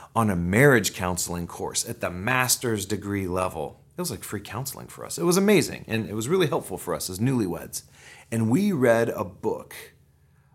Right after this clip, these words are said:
about this thick, and my age, for reference, it was about four inches thick, by the expert in the field of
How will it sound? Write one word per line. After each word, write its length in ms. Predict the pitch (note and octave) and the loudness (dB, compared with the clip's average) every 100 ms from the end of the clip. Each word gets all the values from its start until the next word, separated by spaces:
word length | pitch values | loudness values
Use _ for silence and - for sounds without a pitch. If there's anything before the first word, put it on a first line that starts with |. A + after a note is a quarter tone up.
| - | -8
about 340 | G#2 A2+ - G#2 | 0 0 0 -6
this 520 | G#2 B2 C3+ B2 - | 0 4 6 6 2
thick, 520 | - G2 - - - | 0 -4 -4 -8 -8
and 200 | A2 G2 | -4 -2
my 200 | F#2+ G2+ | 0 0
age, 400 | G2+ G2+ - E2 G2 F2+ - D#2+ E2+ | 0 -4 -8 -6 -6 -6 -16 -20 -10
for 320 | - A#2 G#2+ G#2 | 2 4 4 2
reference, 500 | G#2 F#2+ - E2 - | 2 0 -2 -4 0
it 100 | F3+ | 2
was 160 | G#2 | 2
about 280 | F#2+ F2+ D2 | 2 2 2
four 400 | - - A2+ G2 | 0 2 2 2
inches 400 | F#2 F2 E2 - | 0 -2 -4 -4
thick, 300 | - D#2+ - | -4 -6 -4
by 420 | F#2 A#2 A#2 G#2+ - - - | 6 10 10 8 2 -14 -4
the 340 | A#2 D3 D#3+ - | 2 2 2 0
expert 960 | E3+ E3+ - - - C3 F#2+ D2 - - - _ _ _ _ _ | 2 4 6 6 6 4 4 0 -4 -4 -12 _ _ _ _ _
in 160 | - A2 | -2 0
the 80 | G#2+ | 0
field 800 | - - E3+ F3+ D#3+ B2 G#2+ G2+ | -2 -2 2 4 6 6 2 0
of 600 | - G#2 G2 F#2 F#2 | 0 2 4 2 -2